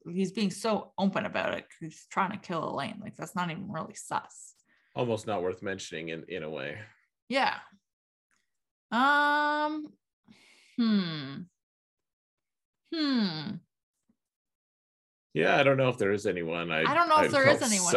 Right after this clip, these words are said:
Speaker 1: else. I don't think there is anybody else that's sus.
Speaker 2: Hmm.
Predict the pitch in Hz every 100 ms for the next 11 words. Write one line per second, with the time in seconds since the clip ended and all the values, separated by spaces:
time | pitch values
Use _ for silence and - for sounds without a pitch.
0 | - - - - - - _ _ _ _
1 | - 254 285 277 277 269 262 247 202 170
2 | 160 156 - - - - - - - -
3 | - - _ _ _ _ _ _ 131 113
4 | 113 104 92 69 67 62 60